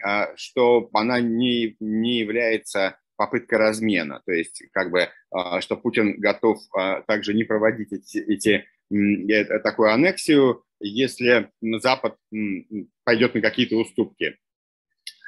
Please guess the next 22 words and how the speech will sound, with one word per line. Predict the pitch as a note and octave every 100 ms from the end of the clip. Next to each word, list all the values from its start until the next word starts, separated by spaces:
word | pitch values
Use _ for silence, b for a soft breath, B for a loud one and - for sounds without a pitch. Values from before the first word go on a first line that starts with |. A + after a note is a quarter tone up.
| B
Но | G#2+ A#2+
я | A#2+
думаю, | C#3+ C#3 C3+
что | -
на | C3+ A#2+
серьёзные | - C3 C#3+ A#2+ B2 A#2
уступки | A#2 - B2+ -
Запад | G#2+ A2+ G#2 G#2+
не | G#2
пойдёт | A2+ A2+ E3 F#3+
в | F#3
этом | F3 E3
вопросе. | E3 E3 E3 - D3+ D3 _ _ -
А, | G#2+ A2+ A2 -
м, | A#2 A2+ A2 G#2+
э, | G#2+ G2+ G#2 G#2 _
и | A2+ A2+ A#2+ A#2+ A#2+ A#2 G#2+
тогда | A2+ A2 B2 C3+
Путину | - C#3+ - A#2
придётся | C3 A#2 A2+ - G2 - _
проводить, | G2+ G2+ G2 - -
а, | F2+ E2+